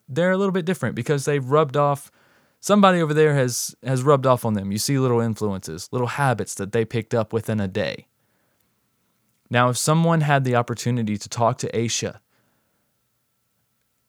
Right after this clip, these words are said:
um, during that day, which is a very large window, that person could have influenced her, right? So someone, someone who groomed her, right?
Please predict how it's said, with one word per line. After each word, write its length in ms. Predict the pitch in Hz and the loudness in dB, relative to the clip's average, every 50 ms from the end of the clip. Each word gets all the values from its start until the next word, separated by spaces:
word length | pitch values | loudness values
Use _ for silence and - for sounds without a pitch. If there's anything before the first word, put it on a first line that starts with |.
| _ _ _ _ - | _ _ _ _ -2
um, 480 | 120 117 113 110 107 104 107 107 101 - | 0 0 2 0 0 0 -2 -2 -4 -4
during 320 | 110 117 120 131 131 127 123 | -2 0 0 2 2 2 2
that 200 | 123 110 92 104 | 2 0 0 2
day, 260 | 117 117 113 101 90 | 2 2 2 2 0
which 180 | 85 104 - | -2 -4 -2
is 100 | 127 110 | -2 0
a 60 | 113 104 | 0 0
very 300 | 95 120 139 147 143 120 | 2 2 2 2 2 2
large 340 | 107 110 117 120 110 98 | 4 4 4 4 2 0
window, 520 | 101 107 110 131 135 113 73 58 53 - - _ _ _ _ _ _ _ _ _ _ _ _ _ _ _ _ _ _ _ _ | -2 -2 0 0 0 -2 -2 -4 -6 -10 -12 _ _ _ _ _ _ _ _ _ _ _ _ _ _ _ _ _ _ _ _
that 380 | - 117 107 117 123 - - | -8 0 2 4 4 4 2
person 340 | - 135 131 131 - 117 110 | 2 2 2 2 2 0 -2
could 140 | - - 104 | 0 0 -2
have 100 | 101 98 | 0 0
influenced 520 | 110 110 104 - 98 92 92 92 - - | 0 -2 -2 -2 -4 -6 -6 -8 -10 -10
her, 180 | - - - - _ _ _ _ _ _ _ _ _ _ _ _ _ _ _ _ _ _ _ _ _ _ _ - - _ | -10 -10 -12 -12 _ _ _ _ _ _ _ _ _ _ _ _ _ _ _ _ _ _ _ _ _ _ _ -20 -10 _
right? 240 | - 101 98 - - | -4 -4 -4 -4 -6
So 340 | - - 120 107 107 101 107 _ _ _ _ _ _ _ - | -2 0 2 2 2 0 -4 _ _ _ _ _ _ _ -14
someone, 520 | - - - 151 151 147 143 143 139 131 - - - - _ _ _ _ _ _ _ _ _ _ _ _ | -4 0 2 4 4 4 4 4 2 0 -4 -10 -20 -20 _ _ _ _ _ _ _ _ _ _ _ _
someone 380 | _ - - 156 160 156 151 143 | _ -2 0 2 4 4 6 6
who 100 | 135 127 | 4 4
groomed 340 | 113 107 107 98 95 92 101 | 2 2 0 0 0 -2 -4
her, 120 | 101 82 85 | -6 -6 -2
right? 280 | 110 110 107 104 - | 0 0 0 0 -4